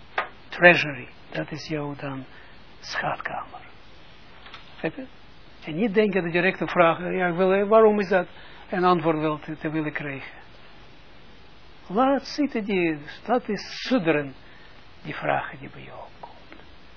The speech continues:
Dat, dat krijg je dan verlangen. En dat verlangen zal ook jouw licht doen weerkaatsen op een bepaald moment. En opeens krijg je een blik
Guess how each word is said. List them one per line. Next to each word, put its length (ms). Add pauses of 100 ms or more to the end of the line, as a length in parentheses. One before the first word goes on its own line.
(140)
Dat, 140
dat 120
krijg 220
je 60
dan 180
verlangen. 580 (1120)
En 140
dat 140
verlangen 680 (1160)
zal 480
ook 360 (1040)
jouw 400 (220)
licht 380
doen 360
weerkaatsen 680
op 60
een 60
bepaald 240
moment. 400 (180)
En 100
opeens 360
krijg 260
je 80
een 200
blik 360